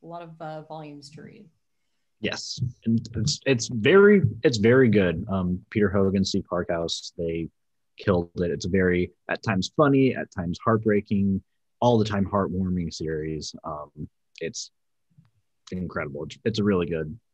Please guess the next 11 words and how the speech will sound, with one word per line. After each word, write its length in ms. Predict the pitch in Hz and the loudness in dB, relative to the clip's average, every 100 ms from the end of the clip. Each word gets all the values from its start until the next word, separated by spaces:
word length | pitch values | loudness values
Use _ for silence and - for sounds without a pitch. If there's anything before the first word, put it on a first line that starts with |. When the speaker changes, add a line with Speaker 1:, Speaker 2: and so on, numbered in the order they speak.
| - | -12
Speaker 2:
uh, 180 | 80 73 | -10 -8
series 360 | - 80 80 80 | -8 -6 -6 -6
if 120 | 78 | -8
anybody's 420 | 82 78 78 78 | -10 -8 -10 -10
looking 280 | 90 92 90 | -6 -6 -6
for 380 | - 98 90 - _ _ _ _ _ | -4 -2 -2 -2 _ _ _ _ _
a 80 | - | -10
covid 460 | - 104 104 90 87 | -4 -2 0 -2 -2
read 300 | 87 87 82 - | -2 -4 -6 -6
right 180 | 85 | -4
now. 220 | 82 85 | -4 -6